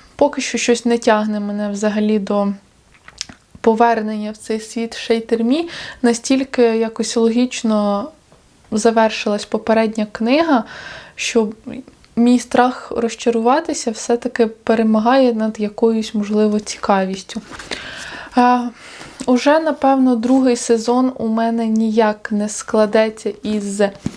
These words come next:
Бріджертонами. Щось я вже відкладаю, відкладаю. Є на полицях і друга частина.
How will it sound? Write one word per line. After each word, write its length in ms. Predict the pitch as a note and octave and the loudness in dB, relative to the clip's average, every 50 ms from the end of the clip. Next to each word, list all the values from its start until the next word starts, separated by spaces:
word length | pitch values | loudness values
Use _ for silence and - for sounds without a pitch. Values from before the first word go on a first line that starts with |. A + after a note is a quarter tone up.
| - - - - - - - - - | -10 -20 -20 -20 -14 -14 -14 -6 0
Бріджертонами. 1300 | A3 A3 G#3 G3 G3 A3+ A3+ A#3+ C4 C4 - D4 C#4+ C4+ - - C#4 C4+ C4+ C4+ C4 C4 C4 B3+ B3+ B3+ B3+ - _ _ - - | 2 2 2 4 2 2 2 2 -2 -4 -4 -6 -8 -8 -4 -2 0 0 2 2 2 2 2 2 2 0 -2 -4 _ _ -18 -12
Щось 420 | - - - - A#3 A#3 A3+ - | -10 -8 0 2 2 2 4 2
я 120 | A#3+ A3+ | 2 2
вже 280 | A3+ A3 G#3+ A#3 A3+ A3 | 2 0 2 2 2 2
відкладаю, 760 | A3 A3 - - - A3+ A3 A3 A3 A#3 A#3 A#3+ A#3 A3+ A3 | 2 -2 -4 -4 -2 0 0 2 2 2 4 4 2 2 0
відкладаю. 800 | G#3+ A3 G#3+ - - - A3+ G#3+ G#3+ A#3 B3+ C#4 D4+ D4+ C#4+ B3+ A#3+ | -4 -8 -12 -14 -12 -8 -8 -2 0 2 2 2 2 0 0 -2 -4
Є 220 | A3+ - A#3 A#3 | 0 0 0 0
на 120 | A3+ A3 | 0 -2
полицях 560 | A3 - - A3 A3 A3+ A3 A3 A#3+ A3+ - A3+ | -4 -2 -2 0 0 0 0 -2 -4 -4 -4 -4
і 40 | |
друга 360 | G3+ G3 - A#3 B3+ C#4 C#4+ C#4+ | -6 -2 0 2 4 4 4 2
частина. 520 | C#4+ C#4 C4 - - C4+ C4 C4 C4 | 2 -4 -4 -2 0 2 2 2 2